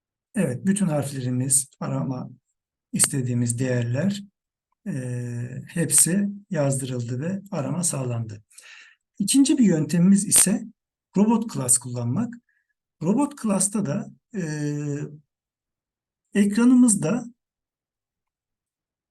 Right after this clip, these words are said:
hemen bir inspektör açalım. Appium Inspector sayesinde, e, ekranda görülen sanal klavyenin, e,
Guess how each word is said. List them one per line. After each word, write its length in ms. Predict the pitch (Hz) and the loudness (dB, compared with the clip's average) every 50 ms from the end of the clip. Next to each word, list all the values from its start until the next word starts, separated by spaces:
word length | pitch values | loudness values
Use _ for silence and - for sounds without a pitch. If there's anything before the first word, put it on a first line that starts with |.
| _ _ _ _ _ _ _ _ _ _ _ | _ _ _ _ _ _ _ _ _ _ _
hemen 360 | 190 190 175 170 170 165 147 | 0 0 2 2 0 0 -2
bir 60 | 175 | -4
inspektör 760 | 226 202 165 - - - 170 147 - - 147 127 117 - - - _ _ _ _ _ _ _ _ _ _ _ | -4 -2 0 -2 -2 -2 -4 -8 -8 -8 -8 -8 -8 -10 -12 -16 _ _ _ _ _ _ _ _ _ _ _
açalım. 520 | 165 120 - - 135 127 160 214 220 202 - - - _ _ _ _ _ _ 220 | -12 -10 -8 -8 -8 -6 -4 -6 -6 -6 -10 -16 -20 _ _ _ _ _ _ -2
Appium 260 | 220 202 214 214 220 | 0 0 2 2 4
Inspector 460 | 208 - - - 202 196 202 - 160 | 4 4 4 4 2 2 2 0 -2
sayesinde, 760 | 139 - 156 143 139 139 139 - 147 143 139 139 190 240 240 - - - _ _ _ _ _ _ _ | -2 -2 -2 -2 0 0 0 -2 -2 -2 -2 0 -2 -2 -4 -8 -12 -18 _ _ _ _ _ _ _
e, 100 | 196 170 151 147 143 143 143 139 143 139 139 - - - - | -10 -8 -6 -4 -4 -4 -2 -4 -4 -4 -4 -6 -6 -4 -4
ekranda 520 | 196 196 202 - 226 226 226 220 202 240 | -4 -4 -2 -2 -2 0 2 2 2 0
görülen 500 | 247 190 190 196 190 175 160 147 131 131 | 0 0 0 0 0 0 -2 -4 -6 -4
sanal 420 | - - 180 202 233 240 - - - | -4 -2 0 0 -2 -2 -4 -8 -10
klavyenin, 840 | - 170 165 151 143 131 131 131 120 123 180 226 - - - - _ _ _ _ _ _ _ _ 165 | -8 -8 -6 -6 -6 -6 -4 -4 -2 -2 -2 -4 -6 -8 -12 -18 _ _ _ _ _ _ _ _ -10
e, 580 | 147 139 135 135 135 131 131 131 131 131 143 | -6 -6 -6 -6 -6 -6 -8 -8 -8 -8 -10